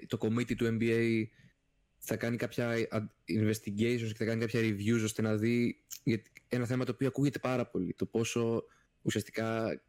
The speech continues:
γε-, έχει advantage η επίθεση, γιατί, ε, νομίζω όλοι το βλέπουμε ότι η επίθεση είναι πολύ πιο πάνω από την άμυνα αυτή τη στιγμή και ίσως κάνουν κάποιο rule change, ίσως μείνει απλά στη συζήτηση, δεν ξέρω.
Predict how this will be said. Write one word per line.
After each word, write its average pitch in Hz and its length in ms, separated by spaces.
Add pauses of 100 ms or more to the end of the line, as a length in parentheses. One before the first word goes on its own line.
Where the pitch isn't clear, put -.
γε-, 110 320
έχει 113 340
advantage 110 480
η - 40
επίθεση, 107 460
γιατί, 104 520 (880)
ε, - 80 (160)
νομίζω 165 380
όλοι 165 120
το 160 100
βλέπουμε 123 320
ότι 117 160 (100)
η 107 80
επίθεση 139 360
είναι 156 80
πολύ 139 280
πιο 143 140
πάνω 135 200
από 110 140
την 104 140
άμυνα 101 200
αυτή 101 120
τη 101 60
στιγμή 113 280
και - 140
ίσως 123 140
κάνουν 120 260
κάποιο 110 380
rule 117 220
change, 143 300 (640)
ίσως 127 400
μείνει 127 200
απλά 120 200
στη 104 120
συζήτηση, 131 600
δεν 117 140
ξέρω. 98 340